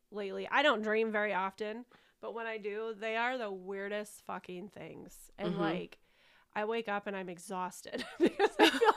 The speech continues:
Speaker 1: like I've gone on this entire journey, like, lifelong <laughs> journey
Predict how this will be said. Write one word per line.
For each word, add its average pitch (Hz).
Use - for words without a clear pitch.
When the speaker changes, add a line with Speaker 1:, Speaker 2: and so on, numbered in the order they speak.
Speaker 1:
like 453
I've 285
gone 269
on 254
this 262
entire 262
journey, 240
like, 214
lifelong 262
<laughs> -
journey 269